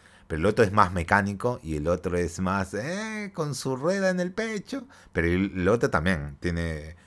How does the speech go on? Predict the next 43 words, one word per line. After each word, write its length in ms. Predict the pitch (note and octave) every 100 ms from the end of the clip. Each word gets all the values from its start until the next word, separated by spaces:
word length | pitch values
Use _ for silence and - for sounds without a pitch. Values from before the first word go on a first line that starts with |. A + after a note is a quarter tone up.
| _ _
su 220 | - F#2 F2
bifurcación 680 | E2+ E2+ E2 D2 D2 F#2+
en 80 | F#2+
el 100 | D#2
pecho 280 | F2+ F2+ -
como 160 | D2+
una 160 | D2 C#2
rueda 300 | C#2+ D2 C#2
también. 300 | C#2+ C#2+ C#2
Pero 160 | - D#2+
no 140 | G2
se 140 | G2 A2
nota 220 | G#2+ A2
una 180 | G#2+ G#2+
rueda 260 | A#2 B2+
porque 200 | A2+ F2
no 140 | E2+ E2
tiene 220 | F#2 F2
color 380 | D#2+ D#2 E2 D#2
de 180 | D#2
rueda 320 | C#2+ A#2+ F#2 D2
en 120 | C#2
sí. 180 | - F2 _ _ - - - - - - _
Eh, 840 | - C2 G#1+ G1+ G1+ B1+ A2 D#3+ F#3
eh, 60 |
son 180 | F3+ F#3+
interesantes, 600 | G#3+ G3+ F3+ G3 G#3+ A3 G#3
pero 220 | D3 B2
<laughs> 1300 | A#2+ - - - - - - - - - - - -
es 140 | F2
como 300 | - G2 F2+
ver 200 | F#2 G2
uno 340 | G2 G#2 G2+ F2+
con 220 | F2 E2
cruzado 280 | E2 F#2+ G2+
una 220 | F#2+ E2+
rueda 360 | E2 G2 A#2+
y 140 | G#2 D#2
el 100 | D#2+
otro 220 | F2+ F#2+
es 180 | E2 -
un 180 | E2+ D#2
jetpack, 640 | - G#2 - D#2 -